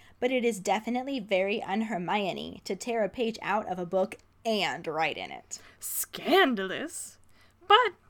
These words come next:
Speaker 2: let's just keep rolling into Chapter fourteen, Cornelius Fudge, and the corresponding film scenes.
Speaker 1: Chapter fourteen, Cornelius Fudge. Harry, Ron, and Hermione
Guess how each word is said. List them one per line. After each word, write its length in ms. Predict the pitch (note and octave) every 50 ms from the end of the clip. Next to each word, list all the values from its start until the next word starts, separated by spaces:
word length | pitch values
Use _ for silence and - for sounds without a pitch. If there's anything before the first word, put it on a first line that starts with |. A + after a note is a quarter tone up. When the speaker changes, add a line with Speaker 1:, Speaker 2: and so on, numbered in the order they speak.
| - -
Speaker 2:
let's 260 | B3+ B3 B3 B3+ -
just 220 | - D4 C#4+ C#4+ -
keep 200 | - F#4 E4+ -
rolling 380 | B3 A#3+ A#3 A#3 A#3+ A#3+ A#3+
into 180 | A#3 A3+ G#3+ A3
Chapter 440 | G3 - - G#3+ G3+ G3+ - A#3+ A#3
fourteen, 680 | - - B3+ C4 C#4+ - - C#4+ A#3 G#3 G3 G3 G3 G#3+ - - - - - - -
Cornelius 600 | - B3+ A#3+ A3+ A3 A3 A3+ A#3 B3 C#4+ D4 -
Fudge, 440 | - C4+ A#3 A3 G#3+ A3 A3 - - _ _
and 340 | - F#4 F4 D4+ D4 D4 - - -
the 80 | C#4
corresponding 680 | - - A#3+ G#3+ G#3+ G#3+ - - A3+ A3+ A#3 A#3+ B3 B3
film 240 | A#3+ C4+ B3+ C4 B3
scenes. 520 | - B3+ A3+ G3 F#3 F3+ F#3 - - - _ _ _ _ _ _ -
Speaker 1:
Chapter 380 | - C#4+ C#4+ F4 - G#4 G4
fourteen, 720 | F4+ - B3+ A#3+ A3+ A3 - - - - - - - - - _ _ _ _ _
Cornelius 720 | - - G#3+ G#3 G#3 G3 G3 G#3+ A3 A#3+ B3 C4 - -
Fudge. 480 | - - - - - - - - - - - - _ _ _ _ _ _ _ _ _ _ _ _
Harry, 360 | - C#4 C4 B3 A#3 C4 D#4
Ron, 320 | D#4+ A#3 G#3+ G3 F3+ F#3 F#3+
and 140 | G#3 A#3
Hermione 640 | A3+ B3 A#3+ A3 F#3+ E3 D#3+ E3+ E3+ F3 E3 D#3+ -